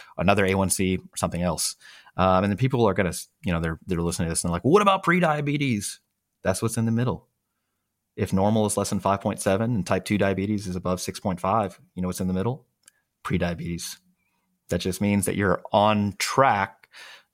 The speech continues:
towards type two diabetes because you have high blood sugar and the insulin, uh, resistance is elevating. Okay. So, uh, anyway, the A one C goals,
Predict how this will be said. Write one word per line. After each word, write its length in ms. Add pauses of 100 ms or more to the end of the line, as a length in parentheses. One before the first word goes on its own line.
(100)
towards 680 (260)
type 200
two 80
diabetes 360
because 760 (400)
you 280
have 180
high 180
blood 220
sugar 440 (380)
and 300
the 160
insulin, 640
uh, 380
resistance 580
is 360
elevating. 500 (520)
Okay. 220 (220)
So, 440
uh, 880 (220)
anyway, 420 (420)
the 140
A 80
one 200
C 200
goals, 480